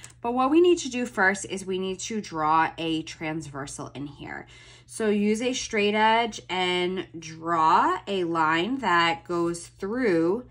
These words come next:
that initial point, and that is your transversal.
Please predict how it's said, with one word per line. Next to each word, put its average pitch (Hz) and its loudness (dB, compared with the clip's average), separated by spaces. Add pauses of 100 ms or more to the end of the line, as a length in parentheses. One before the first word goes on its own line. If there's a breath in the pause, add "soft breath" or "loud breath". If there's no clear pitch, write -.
(380 loud breath)
that 170 2
initial 160 -6
point, 269 -6
and 190 -6
that 160 -4
is 170 -8
your 170 -6
transversal. - -12